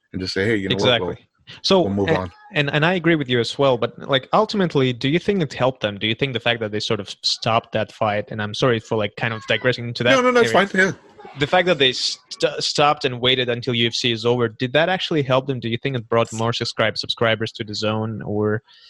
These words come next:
Speaker 2: or was it just, like, a fluke that shouldn't, should have been happening at all?
Speaker 1: I don't know. I mean, for me, I, I, I was happy because I got to watch the other fight too. <laughs> I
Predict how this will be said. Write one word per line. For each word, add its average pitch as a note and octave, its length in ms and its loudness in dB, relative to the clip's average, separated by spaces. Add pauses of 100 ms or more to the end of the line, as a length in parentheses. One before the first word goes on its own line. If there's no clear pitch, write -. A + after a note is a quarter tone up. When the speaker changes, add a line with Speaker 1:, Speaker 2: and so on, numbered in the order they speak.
(200)
Speaker 2:
or B2 120 0
was B2+ 180 0
it A#2+ 80 -8
just, A#2+ 200 -4
like, A2 260 -2
a C3 60 -2
fluke B2+ 300 -2
that A2+ 120 0
shouldn't, A2 320 -8 (260)
should - 220 -4
have G#2+ 100 -12
been G#2+ 200 -10
happening F#2+ 340 -10
at F#2+ 60 -6
all? F2 160 -6 (1040)
Speaker 1:
I G#3+ 60 2
don't F#3 80 4
know. - 160 -2
I E3 80 4
mean, D#3 240 4
for D#3+ 160 2
me, A#3 300 6
I, C#3 240 4
I, B2+ 160 4 (100)
I B2+ 140 4
was F#3+ 100 2
happy B2 300 2
because A#2 260 0
I B2 60 4
got C3 160 2
to - 80 0
watch B2 180 2
the C#3+ 80 2
other B2+ 100 4
fight D#3 300 2
too. G3+ 300 4
<laughs> - 40 2
I A#3+ 640 4